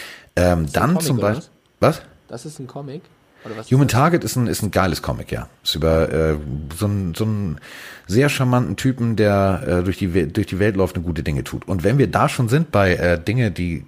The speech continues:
Speaker 1: äh, gute Menschen tun, die eigentlich schlechte Menschen sind, weil sie eigentlich Kriminelle sind, meine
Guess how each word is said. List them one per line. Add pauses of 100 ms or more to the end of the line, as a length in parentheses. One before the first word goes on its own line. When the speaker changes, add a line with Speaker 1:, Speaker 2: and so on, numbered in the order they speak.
Speaker 1:
äh,
gute
Menschen
tun,
die
eigentlich
schlechte
Menschen
sind,
weil
sie
eigentlich
Kriminelle
sind, (520)
meine